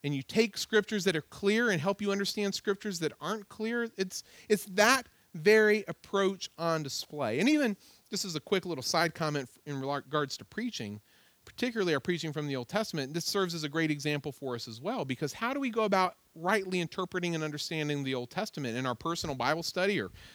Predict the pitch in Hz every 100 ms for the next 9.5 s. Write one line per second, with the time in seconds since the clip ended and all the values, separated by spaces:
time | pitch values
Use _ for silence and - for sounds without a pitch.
0 | - - - - 170 175 147 160 175 175
1 | 156 143 123 165 - - _ _ - _
2 | _ _ 185 - 180 175 185 165 220 214
3 | - - 220 190 160 - - - 196 165
4 | 160 202 165 - 175 175 165 151 143 160
5 | - 131 135 190 160 131 - 151 113 -
6 | - - 180 202 165 135 - 185 - 135
7 | - - 202 180 110 113 - _ _ _
8 | - 175 220 277 262 - 202 - 175 156
9 | 139 117 107 98